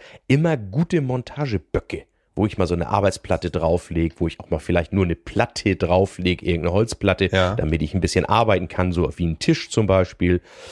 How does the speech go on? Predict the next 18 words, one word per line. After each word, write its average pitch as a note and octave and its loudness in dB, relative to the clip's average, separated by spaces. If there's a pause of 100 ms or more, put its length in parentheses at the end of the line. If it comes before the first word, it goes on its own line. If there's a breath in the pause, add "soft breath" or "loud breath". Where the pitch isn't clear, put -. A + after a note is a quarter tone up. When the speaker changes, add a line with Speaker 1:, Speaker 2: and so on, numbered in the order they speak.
(240 loud breath)
Speaker 1:
Und A2 4
da A#2 4
finde D3+ 0
ich C#3 2
es C3+ -2
immer A#2 2
wichtig, C3+ -4
dass A2+ 0
die G2+ 4
höhenverstellbar D3+ 2
sind. G3 -2 (100)
Man G2+ -2
ist - -4
ja - 0
unterschiedlich G#2+ -2
groß F#3+ 4
oder G2+ 2
man G2+ -2